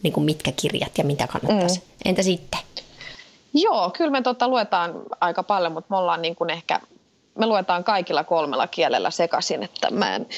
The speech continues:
Speaker 2: tietenkin kun asuu Suomessa, niin ei sillä tavalla ole ehkä niinkään väliä, että mitä tota, millä kielellä lukee, mut kyllä mä Ranskassa asuessa, niin kyllä mä silloin vannoin Suomen, suomalaisen lasten tämmösen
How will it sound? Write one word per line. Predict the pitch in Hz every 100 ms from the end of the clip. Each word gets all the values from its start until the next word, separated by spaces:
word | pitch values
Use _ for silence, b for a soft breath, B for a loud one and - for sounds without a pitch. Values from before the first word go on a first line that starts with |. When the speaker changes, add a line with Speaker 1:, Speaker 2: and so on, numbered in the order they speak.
| B B -
Speaker 2:
tietenkin | 202 185 185
kun | 202
asuu | 196 170
Suomessa, | 180 190 175 -
niin | 139 113
ei | 175
sillä | - 190 156 -
tavalla | 151 156 104 85
ole | 71
ehkä | - - 196 -
niinkään | 165 160 - 151
väliä, | 147 107 80
että | - 175 -
mitä | 196 - 185
tota, | 208 - 180
millä | 170 160
kielellä | - 151 156
lukee, | 160 151
mut | 156 160
kyllä | 190
mä | 190
Ranskassa | 196 185 - - 151
asuessa, | - - - -
niin | -
kyllä | - 165
mä | 156
silloin | 165 139 143 B B B B B B B B _ _ - 156
vannoin | 208 262 254 254
Suomen, | 240 247 233 220 190 175
suomalaisen | - 226 185 165 165 170 170 B B
lasten | 185 180 180 - - -
tämmösen | 98 92 104 98